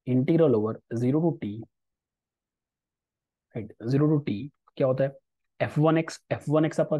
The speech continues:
क्या है, एफ़ वन एस, सॉरी, एफ़ वन एक्स into एफ़ टू टी minus x, right? So F one X is nothing but your one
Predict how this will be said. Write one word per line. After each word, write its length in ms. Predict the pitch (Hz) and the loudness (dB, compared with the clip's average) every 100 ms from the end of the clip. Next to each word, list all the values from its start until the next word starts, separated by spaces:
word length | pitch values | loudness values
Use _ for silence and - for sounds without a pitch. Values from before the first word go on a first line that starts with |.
| 151 | 0
क्या 100 | 151 | 0
है, 120 | 156 - _ _ _ _ - | -2 -8 _ _ _ _ -8
एफ़ 100 | 131 | -4
वन 220 | 147 156 | 0 2
एस, 140 | 170 170 - _ _ _ _ 139 | 0 -4 -20 _ _ _ _ -8
सॉरी, 200 | 120 - _ _ _ _ _ _ _ _ _ _ _ _ _ | -8 -8 _ _ _ _ _ _ _ _ _ _ _ _ _
एफ़ 120 | 127 | -4
वन 180 | 139 160 | 0 2
एक्स 140 | 165 | 0
into 220 | - 156 165 | -2 -2 -2
एफ़ 100 | - | -4
टू 80 | 175 | -8
टी 200 | - 147 | -4 -4
minus 300 | 123 113 - | -4 -8 -10
x, 100 | 120 139 | -6 -2
right? 180 | 165 - _ _ _ | -2 -2 _ _ _
So 160 | - - | -20 -6
F 180 | - - | -6 0
one 220 | 151 151 - | 0 0 0
X 320 | 170 170 - - | -2 -2 -12 -4
is 140 | 143 135 | 0 2
nothing 260 | 135 156 | 4 4
but 240 | 165 180 - _ _ _ _ _ _ _ _ _ _ _ _ - | 4 0 -10 _ _ _ _ _ _ _ _ _ _ _ _ 2
your 160 | 151 151 | 4 6
one 260 | 180 277 | 4 2